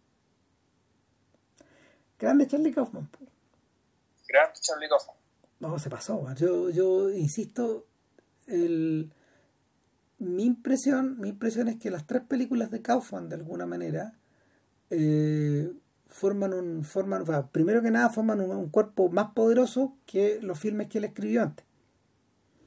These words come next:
Speaker 2: Sí, de todas maneras.
Speaker 1: Eh,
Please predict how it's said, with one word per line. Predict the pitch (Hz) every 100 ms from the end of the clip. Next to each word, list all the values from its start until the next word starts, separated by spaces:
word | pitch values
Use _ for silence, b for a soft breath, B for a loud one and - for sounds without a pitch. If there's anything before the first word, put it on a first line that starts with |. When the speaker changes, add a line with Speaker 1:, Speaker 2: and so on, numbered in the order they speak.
| _
Speaker 2:
Sí, | - 262 - _ -
de | -
todas | 180
maneras. | 160 143 - _ _ -
Speaker 1:
Eh, | 180 170 160 156 156 156 170